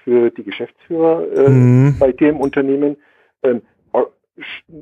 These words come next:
Speaker 1: wenn, ihr seid dann erfolgreich, wenn man euch nicht mehr braucht.
Speaker 2: So, so sehe ich
Speaker 1: Wenn
Speaker 2: das
Speaker 1: es übergeben
Speaker 2: absolut,
Speaker 1: wird.
Speaker 2: ja.
Speaker 1: Und natürlich im zweiten Schritt dann auch,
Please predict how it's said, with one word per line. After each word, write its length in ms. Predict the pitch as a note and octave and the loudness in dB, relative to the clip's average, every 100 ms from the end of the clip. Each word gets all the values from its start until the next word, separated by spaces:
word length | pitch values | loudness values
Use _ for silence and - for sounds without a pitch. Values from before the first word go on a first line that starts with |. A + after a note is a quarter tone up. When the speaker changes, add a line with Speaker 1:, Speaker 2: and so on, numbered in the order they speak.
| - | -20
Speaker 1:
wenn, 320 | G#3+ B2+ D3+ - | -4 -2 -2 -2
ihr 100 | C#3 - | -2 0
seid 180 | B2 | 0
dann 140 | C#3+ F3 | -2 -2
erfolgreich, 760 | D#3 - A2+ C#3 D3 C#3 C#3 - | -6 -2 0 0 0 0 0 -2
wenn 120 | C3 | -2
man 120 | C3+ | 0
euch 200 | A#2 C3 | 0 -2
nicht 160 | C#3+ C3+ | -6 -2
mehr 120 | A#2 | -2
braucht. 460 | - G2 G#2+ A2 - | -2 0 0 0 -6
Speaker 2:
So, 420 | - - - C3 | -8 -6 -2 -2
so 300 | - - C3+ | -4 -2 -2
sehe 240 | B2+ C3+ C#3+ | 0 0 0
ich 120 | - | 0
Speaker 1:
Wenn 100 | B2 | -2
Speaker 2:
das 60 | C3 | 0
Speaker 1:
es 40 | |
übergeben 160 | C3 B2+ | -2 -2
Speaker 2:
absolut, 340 | - B2 A#2 | 0 0 2
Speaker 1:
wird. 80 | B2+ | 2
Speaker 2:
ja. 60 | A#2+ | 2
Speaker 1:
Und 80 | C3 | 0
natürlich 360 | C3+ D3 C#3+ | 0 -2 -2
im 160 | C3 - | -6 -4
zweiten 380 | G2 G#2 - D#3 | 0 0 -2 -6
Schritt 200 | D#3 D3+ | -4 -2
dann 120 | C#3+ | -2
auch, 280 | A#2+ C3+ | -2 -2